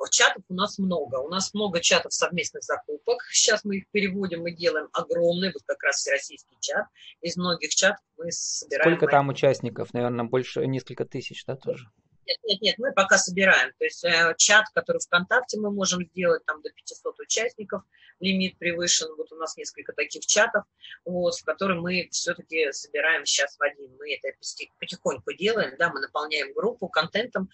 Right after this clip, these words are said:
Speaker 1: э, чтобы люди, вступив в группу, уже получили какие-то полезные материалы. Вот.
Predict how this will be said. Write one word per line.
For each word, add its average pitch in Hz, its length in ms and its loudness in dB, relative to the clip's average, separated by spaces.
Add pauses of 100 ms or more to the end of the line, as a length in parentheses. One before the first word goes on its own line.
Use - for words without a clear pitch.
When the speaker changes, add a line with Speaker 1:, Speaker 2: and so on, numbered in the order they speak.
(320)
Speaker 1:
э, 170 240 0
чтобы 170 380 0
люди, 165 220 -6
вступив 160 420 -8
в 151 40 -20
группу, 202 300 -6 (180)
уже 160 220 -2
получили 151 720 -2
какие-то - 400 -10
полезные - 380 -6
материалы. 127 840 -10 (540)
Вот. 160 380 -6